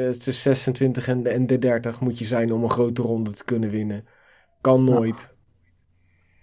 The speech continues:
Speaker 2: Ja, is grappig, want je noemt nu allemaal wielrenners op, maar die trend zie je in het triathlonnen ook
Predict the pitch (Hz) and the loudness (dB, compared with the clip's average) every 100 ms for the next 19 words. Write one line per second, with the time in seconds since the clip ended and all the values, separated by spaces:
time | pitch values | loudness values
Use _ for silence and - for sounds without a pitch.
0 | - - _ _ _ _ - 190 151 160 | -20 -20 _ _ _ _ -2 2 4 2
1 | - 165 160 131 131 135 147 151 151 156 | 4 4 6 6 8 8 8 8 6 6
2 | 143 139 131 160 151 127 113 110 117 120 | 8 6 6 6 6 4 2 0 0 2
3 | 131 131 127 143 143 143 - 147 139 143 | 2 2 0 0 0 0 0 2 2 2
4 | 135 127 - 160 151 131 127 127 143 | -2 -2 0 2 4 4 2 2 0